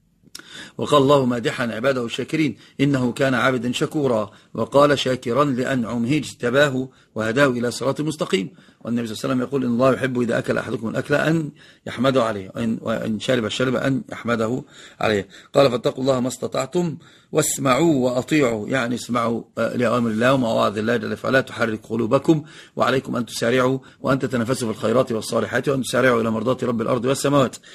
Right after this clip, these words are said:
"واسمعوا وأطيعوا"، يعني، أطيعوا الرسول صلى الله عليه وسلم كما طاعة الله جل في علاه، فإن الله قد قال: "من يطع الرسول فقد أطاع الله". وقال الله جل في علاه:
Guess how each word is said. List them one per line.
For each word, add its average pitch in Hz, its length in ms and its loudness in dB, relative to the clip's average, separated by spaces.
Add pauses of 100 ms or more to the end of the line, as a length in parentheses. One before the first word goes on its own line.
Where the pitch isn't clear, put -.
(220)
"واسمعوا 151 480 4
وأطيعوا"، 151 520 2 (280)
يعني، 120 280 -2
أطيعوا 127 280 -4
الرسول 113 420 -4
صلى 113 180 -6
الله 117 120 -2
عليه 113 100 -2
وسلم 143 220 -2
كما 120 260 -2
طاعة 123 300 2
الله 120 180 0
جل 127 180 0
في 127 100 -4
علاه، 143 220 2 (240)
فإن 123 260 2
الله 123 200 4
قد 117 240 -4
قال: 139 240 2
"من 120 160 0
يطع 135 240 0
الرسول 127 640 0
فقد 120 280 -2
أطاع 131 300 4
الله". 151 280 0 (340)
وقال 131 360 2
الله 123 380 -2
جل 110 180 -6
في 117 120 -10
علاه: 143 220 0